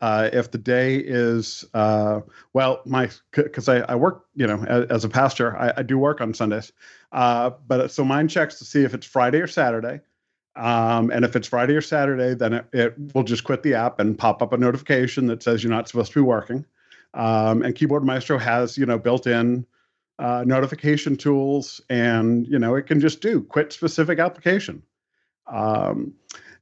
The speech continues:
and, uh, then it will, uh, f-,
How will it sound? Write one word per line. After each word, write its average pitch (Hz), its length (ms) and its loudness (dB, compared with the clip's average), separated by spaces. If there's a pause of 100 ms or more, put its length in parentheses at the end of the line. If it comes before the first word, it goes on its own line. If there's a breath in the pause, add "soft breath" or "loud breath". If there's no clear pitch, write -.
and, 165 600 2 (220)
uh, 143 260 2
then 151 540 0 (100)
it 147 200 -6
will, 139 640 0
uh, 131 200 -2
f-, - 360 -20